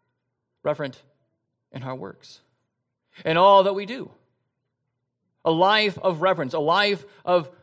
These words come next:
of being awestruck by his glory and by his grace. Give your whole life to the Lord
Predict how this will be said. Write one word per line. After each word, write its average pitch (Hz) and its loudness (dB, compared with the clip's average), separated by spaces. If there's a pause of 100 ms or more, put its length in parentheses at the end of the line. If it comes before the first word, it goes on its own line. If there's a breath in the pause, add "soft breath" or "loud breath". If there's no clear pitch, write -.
(160 soft breath)
of 156 -18
being 202 -6 (160)
awestruck 233 -4 (600)
by 170 0
his 185 0
glory 185 0 (640)
and 127 -18
by 151 -6
his 156 -10
grace. - -20 (1700)
Give 220 -2
your 226 2
whole 247 4
life 226 2
to 202 -2
the 196 2
Lord 196 2